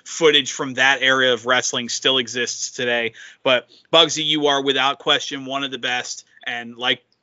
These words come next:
Benny and I said, you know, absolutely deserving of the Hall of Fame. If, if there was a,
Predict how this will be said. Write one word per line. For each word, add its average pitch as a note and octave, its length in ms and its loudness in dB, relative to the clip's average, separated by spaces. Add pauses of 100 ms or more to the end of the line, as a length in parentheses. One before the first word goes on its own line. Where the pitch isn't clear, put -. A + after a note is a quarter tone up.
(100)
Benny C#3 260 0
and C3+ 80 -4
I C3 140 -2
said, B2+ 560 -6
you B2 160 -14
know, A2+ 240 -12 (240)
absolutely C#3+ 640 -2
deserving C3 440 -2
of B2+ 60 0
the A#2+ 80 4
Hall B2+ 200 4
of A2+ 60 2
Fame. B2 300 0
If, A#2+ 120 4
if C3+ 140 -4
there D#3 160 8
was D#3 160 4
a, C#3+ 200 6